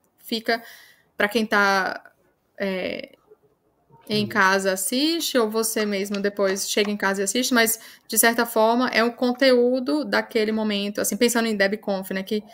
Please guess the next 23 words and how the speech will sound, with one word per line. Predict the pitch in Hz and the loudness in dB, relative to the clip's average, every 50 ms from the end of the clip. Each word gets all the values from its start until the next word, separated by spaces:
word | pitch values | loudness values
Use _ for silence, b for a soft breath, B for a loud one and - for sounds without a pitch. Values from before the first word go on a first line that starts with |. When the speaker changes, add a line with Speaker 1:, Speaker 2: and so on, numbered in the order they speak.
| B B B B B B B _ _ _ _ _ - | B B B B B B B _ _ _ _ _ -4
Speaker 1:
é, | - 196 190 190 180 180 - - - _ | 0 2 2 2 0 -2 -4 -6 -8 _
e, | - 208 202 - 214 | -4 -2 -2 0 0
e | 208 | 0
no, | 208 208 202 196 | 2 2 0 -2
no, | 190 - - - 214 208 202 196 196 - - - | -4 -6 -10 -10 -8 -8 -6 -6 -8 -10 -10 -6
no | 214 214 208 | -6 -4 -2
conteúdo | 220 220 220 226 226 214 220 220 220 202 | -2 -2 2 4 4 4 4 4 2 0
da | 208 196 | 2 2
DebConf | 196 190 196 208 - - 196 196 196 202 | 2 2 0 -2 -4 -2 -2 -2 -2 -2
que | 208 202 | -2 -2
a | 202 | 0
gente | 202 - - | 0 -2 -4
tenta | - - 196 196 196 196 196 196 | -2 -4 -2 -2 -2 -4 -4 -2
trazer | - 196 190 190 185 190 190 185 180 190 190 - _ _ _ _ _ _ _ _ _ _ _ _ _ _ - _ _ _ _ | 0 0 0 2 2 2 0 0 0 -4 -8 -12 _ _ _ _ _ _ _ _ _ _ _ _ _ _ -20 _ _ _ _
o | - 208 202 | -4 -2 0
mais, | 196 196 202 202 202 190 185 185 180 190 202 | 0 0 0 0 2 4 4 4 4 2 -2
que | - - | 0 2
seja | 208 196 202 | 2 4 6
mais | 196 190 208 220 | 6 6 6 6
diverso | 208 220 226 202 196 190 202 202 - 214 | 4 2 2 6 6 6 8 6 4 0
possível, | - 214 208 - - 220 220 220 214 202 202 196 196 190 190 196 - | -2 -2 -2 0 0 2 2 2 2 2 2 0 0 0 -2 -6 -4
com | 202 196 190 196 196 - - | -4 -4 -2 -2 -4 -6 -2
mais, | 208 202 196 196 202 208 202 - - - - | -2 0 2 2 2 2 0 0 0 -2 -6